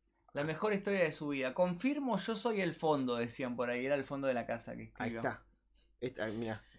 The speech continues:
Speaker 1: "El gato volador", dicen
Speaker 2: El
Speaker 1: por
Speaker 2: gato,
Speaker 1: ahí.
Speaker 2: no, ¿cómo, cómo ves cómo desvirtúan todas
Speaker 1: "Magnus,
Speaker 2: las
Speaker 1: deja
Speaker 2: cosas?
Speaker 1: la droga", dice, "hay que denunciar, esto se llama maltrato animal". Esas historias.
Speaker 2: ¿Cómo entro a YouTube?
Speaker 1: "Salió volando".
Speaker 2: ¿Acá?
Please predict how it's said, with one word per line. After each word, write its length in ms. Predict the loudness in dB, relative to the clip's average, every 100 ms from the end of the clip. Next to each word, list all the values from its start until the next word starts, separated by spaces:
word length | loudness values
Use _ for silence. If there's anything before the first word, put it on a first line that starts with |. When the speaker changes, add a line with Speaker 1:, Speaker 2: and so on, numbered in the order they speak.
| _ -4
Speaker 1:
"El 140 | 2
gato 220 | 4 6 4
volador", 460 | 6 6 4 2
dicen 240 | -2 -2 2
Speaker 2:
El 40 |
Speaker 1:
por 80 | 6
Speaker 2:
gato, 120 | 6
Speaker 1:
ahí. 60 | 6
Speaker 2:
no, 320 | 4 4 2
¿cómo, 400 | 2 2 0 -4
cómo 240 | -4 -2 0
ves 120 | -2
cómo 220 | -2 -4 -2
desvirtúan 580 | -4 -4 -4 -2 -2 -2
todas 220 | 0 0
Speaker 1:
"Magnus, 180 | 0 -2
Speaker 2:
las 80 |
Speaker 1:
deja 160 | -2 -4
Speaker 2:
cosas? 140 | -4
Speaker 1:
la 140 | -4 -4
droga", 260 | -2 -4 -4
dice, 380 | -6 -4 -4
"hay 260 | -2 -2 -2
que 140 | -2
denunciar, 540 | -2 -2 -6 -2 0 0
esto 200 | -2 -6
se 120 | -8
llama 200 | -6 -4 -2
maltrato 220 | -2 -2
animal". 480 | -2 0 0 -2 -4 -10
Esas 340 | -10 -6 -6 -4
historias. 680 | -4 -2 0 0 -4 -8 -20 -20 _
Speaker 2:
¿Cómo 340 | -6 0 2 2
entro 240 | 2 0
a 20 |
YouTube? 280 | 0 0 0
Speaker 1:
"Salió 260 | 0 0 0
volando". 640 | 0 0 -2 -2 -2 0
Speaker 2:
¿Acá? 260 | -2 -2